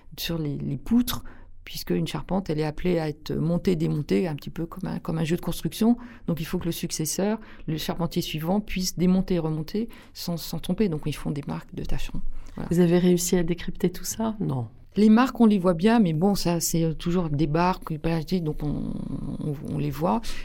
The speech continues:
Speaker 1: Les rosaces et les, l'équerre et le compas, on les voit aussi, on les photographie, euh, voilà, mais c'est tout. On, on sait qu'ils ont marqué quelque part.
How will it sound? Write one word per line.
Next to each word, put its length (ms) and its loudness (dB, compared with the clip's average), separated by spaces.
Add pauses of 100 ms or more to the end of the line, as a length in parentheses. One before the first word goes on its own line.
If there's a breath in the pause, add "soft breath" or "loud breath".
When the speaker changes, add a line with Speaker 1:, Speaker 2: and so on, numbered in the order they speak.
Speaker 1:
Les 140 4
rosaces 520 2
et 60 2
les, 380 2
l'équerre 480 0
et 40 0
le 60 -4
compas, 400 0
on 80 6
les 140 6
voit 160 4
aussi, 460 4
on 100 6
les 100 6
photographie, 800 4 (500 loud breath)
euh, 680 2
voilà, 200 2
mais 60 0
c'est 180 0
tout. 240 0
On, 600 0
on 40 2
sait 220 0
qu'ils 240 2
ont 80 4
marqué 400 2
quelque 300 -2
part. 240 0